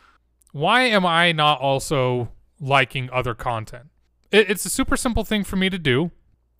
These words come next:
one. And two, like, it, it doesn't harm me. If I got any sort of enjoyment or if I wanna support this creator, why don't I like them?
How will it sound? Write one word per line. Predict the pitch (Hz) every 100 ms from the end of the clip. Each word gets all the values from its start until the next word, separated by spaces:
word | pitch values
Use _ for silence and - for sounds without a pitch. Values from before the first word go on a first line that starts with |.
| _
one. | 135 143 127 147 - _ _ _ _
And | 160 156
two, | - 254 214 185 156 - _ _ _ -
like, | 160 160
it, | 151 -
it | 156
doesn't | 190 170 -
harm | - 190 160 123
me. | 101 -
If | 156
I | 196 208
got | 208 175
any | 180 170
sort | - 170
of | 151
enjoyment | 147 131 131 131 127
or | 135
if | -
I | 156
wanna | 147 143 135
support | - - 139
this | 123 -
creator, | - 202 156 147 - _ _ -
why | 208
don't | 226 226 190
I | 135
like | 113 107
them? | 117